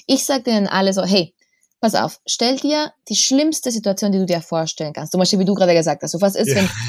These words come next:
Speaker 1: wenn deine Mutter das sieht? Was ist, wenn deine Chefin das sieht, wenn deine Chefin? Und ich sag immer, also stell dir so die allerletzte Person, die du möchtest, dass sie das sieht, die sieht das.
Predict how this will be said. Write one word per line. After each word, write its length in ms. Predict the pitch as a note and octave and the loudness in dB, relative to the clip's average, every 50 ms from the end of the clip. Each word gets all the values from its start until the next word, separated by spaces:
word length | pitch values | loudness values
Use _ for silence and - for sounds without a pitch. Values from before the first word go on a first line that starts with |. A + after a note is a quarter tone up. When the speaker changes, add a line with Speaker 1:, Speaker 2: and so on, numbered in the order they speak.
| - - - | -10 -4 0
Speaker 1:
wenn 120 | G3+ G#3 G3 | 4 6 6
deine 160 | F#3+ F#3 F#3 | 6 6 6
Mutter 300 | G#3 A3 A#3 A#3+ A3 F#3+ | 6 6 6 6 6 6
das 200 | F3+ E3 E3 - | 6 4 2 0
sieht? 180 | - C#3+ - - | -4 -4 0 0
Was 140 | F3+ F3+ | 0 2
ist, 180 | - G3+ G#3+ - | 2 0 2 2
wenn 160 | A3+ A3 G#3+ | 2 2 4
deine 600 | G#3 G3+ F#3+ F#3+ F#3 F#3 F3+ F3 F3 F3 E3+ F3 | 4 4 4 4 2 2 2 0 0 0 0 0
Chefin 360 | - - B3+ A#3+ - A3+ F#3+ | 2 2 2 2 2 0 2
das 140 | E3+ E3 E3 - | 2 0 0 0
sieht, 120 | D#3+ D#3+ | -2 -2
wenn 100 | E3 D#3+ | -2 -2
deine 140 | D#3+ D#3+ D#3+ | -2 -2 0
Chefin? 320 | - A#3+ G#3+ A3 G3+ E3+ - - - - - - _ _ _ _ | 2 2 2 0 0 -4 -8 -12 -20 -20 -20 -20 _ _ _ _
Und 160 | - G#3 G3+ | 0 2 2
ich 100 | G3 - | 4 4
sag 180 | - G#3+ G#3+ - | 4 2 2 4
immer, 200 | A3 G#3+ G#3 - | 2 2 2 2
also 160 | G3+ G#3 G#3 | 0 0 0
stell 220 | G3 - B3 B3 | 0 0 0 0
dir 120 | C4+ B3+ - - | 0 0 0 -2
so 80 | A3+ | -2
die 280 | G3 A3 G#3+ G3 G3 - _ | -2 0 0 -2 -2 -2 _
allerletzte 540 | - B3+ C#4+ D4+ C#4+ C4 C4 C4 - - B3+ | 2 2 4 4 2 2 0 0 -2 -4 2
Person, 680 | - C4+ B3 G#3 G#3+ A3 G#3+ G3+ F#3+ F#3 G#3 B3+ C4 - _ _ _ - | 4 4 4 4 4 4 4 4 4 4 2 0 -2 -6 _ _ _ -4
die 100 | G3 F3+ | 0 2
du 120 | G#3 G3+ | 4 4
möchtest, 320 | G3+ G3+ G#3+ A3 G#3+ G#3 | 4 4 4 2 0 0
dass 100 | G#3 G3 | 0 0
sie 80 | G3 G3+ | 2 2
das 180 | F#3+ F#3 F#3 - | 2 2 0 0
sieht, 300 | G3 F3+ F3+ F3+ - _ _ | -2 -2 -2 -4 -6 _ _
die 120 | G#3+ A3 G#3 | 4 4 4
sieht 280 | G#3+ F#3+ E3+ E3 - | 4 2 0 0 -2
das. 180 | - - - | -4 -6 -6